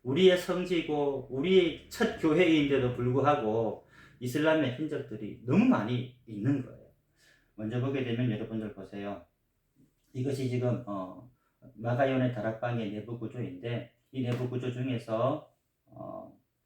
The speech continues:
이거죠. 이것은 이제 이슬람, 그 무슬림 예배드리는 바로 메카를 향하고 있는 미랍이라고 하는 그런 구조가 되겠습니다. 이것이 우리 교회로 말하게 되면은 강대상하고 똑같은 그런 기능을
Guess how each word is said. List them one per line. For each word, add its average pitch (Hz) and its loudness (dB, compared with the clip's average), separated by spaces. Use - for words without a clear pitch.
이거죠. 127 -2
이것은 151 0
이제 104 -6
이슬람, 156 6
그 131 -10
무슬림 131 -4
예배드리는 120 -4
바로 95 -8
메카를 151 0
향하고 123 0
있는 113 -2
미랍이라고 156 6
하는 92 -10
그런 104 -10
구조가 - -12
되겠습니다. - -14
이것이 156 0
우리 165 2
교회로 147 2
말하게 127 -2
되면은 127 -2
강대상하고 170 -2
똑같은 - -6
그런 127 -4
기능을 120 -4